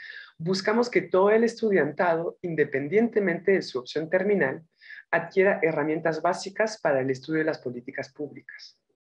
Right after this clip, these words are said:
Asimismo, concentramos esfuerzos para transversalizar la perspectiva de género en todo el programa.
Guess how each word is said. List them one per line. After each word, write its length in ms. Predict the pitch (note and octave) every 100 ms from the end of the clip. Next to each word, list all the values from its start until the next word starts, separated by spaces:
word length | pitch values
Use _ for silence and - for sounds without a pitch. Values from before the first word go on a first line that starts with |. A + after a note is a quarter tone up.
| _ - - - - -
Asimismo, 680 | - D3 - G#3 B3 A3+ A3
concentramos 640 | G#3+ D3 D3+ D#3+ F#3+ G#3 F3+
esfuerzos 800 | C#3 - G3 G3 - E3+ E3 -
para 240 | D#3 C#3+
transversalizar 840 | D#3 D3 C3+ C#3 - C#3+ C#3 F3+ F#3
la 100 | G3
perspectiva 500 | E3 - C#3 - E3
de 120 | C3
género 440 | - E3 E3+ A3 -
en 140 | C3+ B2
todo 120 | C3
el 120 | C#3
programa. 420 | - A#2 G#2+ G2+